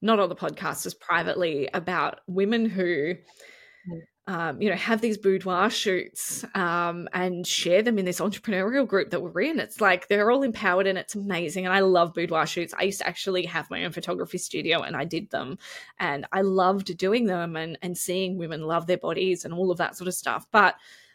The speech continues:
Speaker 1: um, you know, we see them pop up in these entrepreneur groups of, like, them in very,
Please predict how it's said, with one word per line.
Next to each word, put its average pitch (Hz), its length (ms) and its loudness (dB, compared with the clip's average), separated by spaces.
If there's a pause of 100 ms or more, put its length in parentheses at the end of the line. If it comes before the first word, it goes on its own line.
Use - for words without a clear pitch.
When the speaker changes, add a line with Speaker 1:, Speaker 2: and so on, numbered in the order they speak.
Speaker 1:
um, 175 500 0 (680)
you 226 120 6
know, 202 180 2 (120)
we 220 160 6
see 254 220 4
them 214 160 0
pop 214 200 2
up 196 160 4
in 185 80 -2
these 196 220 0
entrepreneur 202 500 2
groups 185 400 0
of, 196 160 -2
like, - 420 -4 (1080)
them 214 320 6
in 202 140 2
very, 196 800 6